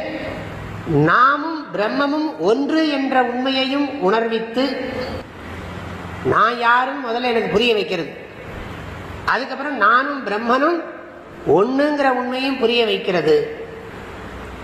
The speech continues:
அதனால இருமைகளை எல்லாம் நீக்குகிறது. நம்பர் ஒன் என்ன?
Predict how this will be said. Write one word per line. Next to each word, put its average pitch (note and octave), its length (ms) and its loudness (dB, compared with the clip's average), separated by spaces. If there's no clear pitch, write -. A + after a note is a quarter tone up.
அதனால G#3+ 540 2
இருமைகளை B3 680 4
எல்லாம் G#3 580 0
நீக்குகிறது. F3+ 960 0
நம்பர் F#3 320 0
ஒன் G#3 220 0
என்ன? G#3 400 0